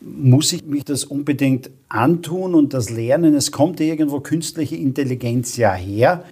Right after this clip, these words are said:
Wird es irgendwo, ich habe auch schon gesehen, Hologramme, Avatare. Gibt es irgendwann in der Zukunft, in den nächsten Jahren keinen Lehrenden mehr, sondern das ist ein Hologramm oder ein Avatar oder wie auch,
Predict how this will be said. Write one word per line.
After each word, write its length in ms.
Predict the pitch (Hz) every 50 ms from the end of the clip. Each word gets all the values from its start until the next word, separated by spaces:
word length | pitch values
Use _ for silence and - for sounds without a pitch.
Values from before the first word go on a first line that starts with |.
| _ -
Wird 320 | 135 107 120 170 190 180
es 140 | 180 139 -
irgendwo, 520 | - 151 160 165 170 151 131 135 143 151 151
ich 140 | 151 147
habe 100 | 139 131
auch 160 | 123 127 131 -
schon 240 | - 147 147 143
gesehen, 640 | 117 123 123 - - - 127 131 147 151 151 151 170 - - -
Hologramme, 920 | 127 127 131 131 127 - 107 113 117 131 143 147 147 147 143 151 - -
Avatare. 960 | 127 117 110 120 120 - - - 120 110 120 131 139 139 139 147 143 139 127 - - _
Gibt 240 | - 147 143 143 165
es 240 | 156 - - - - _
irgendwann 520 | 160 151 170 170 170 160 147 151 151 147
in 140 | 147 143 139
der 120 | 139 135
Zukunft, 480 | 139 - 156 - - - 165 165 165 -
in 100 | 156 147
den 100 | 147 143
nächsten 400 | 139 135 139 147 - - - 156
Jahren 320 | 143 135 131 127 135 139 135
keinen 340 | - - 123 120 117 113 110
Lehrenden 680 | 104 107 107 120 143 165 165 170 170 165 170 170 165 156
mehr, 220 | 151 156 175 170
sondern 340 | 170 - 151 151 151 139 123
das 160 | 131 117 -
ist 160 | 143 135 -
ein 80 | 143 117
Hologramm 640 | 113 120 120 120 117 - 104 110 120 143 190 190 170
oder 160 | 160 139 135
ein 100 | 127 131
Avatar 540 | 113 107 113 113 - - - 113 139 180 180
oder 140 | 170 165
wie 140 | 156 165 175
auch, 60 | 160